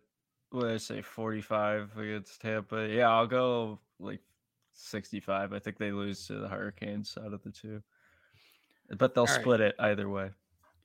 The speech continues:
Speaker 2: Uh, no, after another day off,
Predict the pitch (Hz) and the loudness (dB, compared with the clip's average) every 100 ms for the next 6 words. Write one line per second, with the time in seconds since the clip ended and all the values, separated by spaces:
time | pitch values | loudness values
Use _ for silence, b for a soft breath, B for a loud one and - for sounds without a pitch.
0 | _ _ _ _ _ _ _ _ _ _ | _ _ _ _ _ _ _ _ _ _
1 | _ _ _ _ _ _ _ _ _ _ | _ _ _ _ _ _ _ _ _ _
2 | _ - 139 135 147 143 160 - 156 175 | _ -6 0 6 6 10 8 10 8 8
3 | 165 165 156 147 143 139 - - - | 10 10 12 12 12 12 6 -6 -8